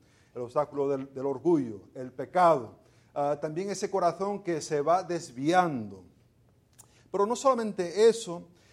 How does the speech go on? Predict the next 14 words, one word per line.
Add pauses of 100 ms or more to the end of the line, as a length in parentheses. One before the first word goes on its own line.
(160)
ah,
vimos
también
que
a
Dios
le
importa
muchísimo
la
pureza
de
la
iglesia.